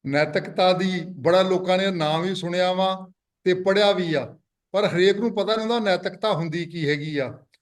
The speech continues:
ਉਹਦੇ ਲਈ ਅਸੀਂ ਨੌਂ ਸਾਲਾਂ ਦੀ ਮਿਹਨਤ ਤੋਂ ਬਾਅਦ ਇੱਕ ਨਿੱਕੀ ਜਿਹੀ ਡੈਫੀਨੇਸ਼ਨ ਭਾਲੀ ਹੈਗੀ ਆ, ਜਿਹੜਾ ਸਵੈ ਇੱਛਾ ਨਾਲ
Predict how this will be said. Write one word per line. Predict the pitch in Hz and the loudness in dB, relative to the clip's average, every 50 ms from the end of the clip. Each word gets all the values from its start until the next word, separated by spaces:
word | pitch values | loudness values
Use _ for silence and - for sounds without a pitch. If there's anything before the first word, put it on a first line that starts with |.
| _ - - - | _ -12 -4 0
ਉਹਦੇ | 190 208 202 247 240 | 0 2 4 4 2
ਲਈ | 233 226 226 220 | 2 4 4 2
ਅਸੀਂ | - 220 226 233 220 | 2 2 0 -2 -2
ਨੌਂ | 190 165 160 160 170 180 190 208 208 | 0 0 0 0 0 2 0 0 -2
ਸਾਲਾਂ | 208 185 185 180 190 196 | -2 -2 -2 -2 -2 -2
ਦੀ | 190 208 202 | -4 -4 -6
ਮਿਹਨਤ | 180 175 185 208 214 196 | -6 -4 -4 -6 -4 -2
ਤੋਂ | 226 208 | -2 0
ਬਾਅਦ | 170 185 185 196 190 214 | 2 2 2 2 2 0
ਇੱਕ | 214 214 208 | -2 -2 -2
ਨਿੱਕੀ | 185 202 220 208 - 254 240 | -6 -6 -8 -8 -6 -6 -4
ਜਿਹੀ | 220 226 185 | -4 -4 0
ਡੈਫੀਨੇਸ਼ਨ | 196 185 180 185 180 202 160 - 202 196 | 2 0 0 0 -2 -4 -4 -2 -4 -4
ਭਾਲੀ | 202 208 180 151 147 156 165 | -2 -2 -2 0 0 0 0
ਹੈਗੀ | 175 170 180 196 196 | -2 -2 -2 -2 0
ਆ, | 196 202 202 202 202 _ _ _ _ _ _ _ _ _ _ _ _ _ _ - | 0 0 0 -4 -8 _ _ _ _ _ _ _ _ _ _ _ _ _ _ -6
ਜਿਹੜਾ | 135 151 196 196 220 220 | 2 2 4 4 4 2
ਸਵੈ | - - - - 180 196 226 214 190 | 2 0 0 2 2 4 4 2 -2
ਇੱਛਾ | - - - 196 190 | -6 -6 -2 -2 0
ਨਾਲ | 185 185 175 165 156 180 | 0 0 0 -2 -4 -8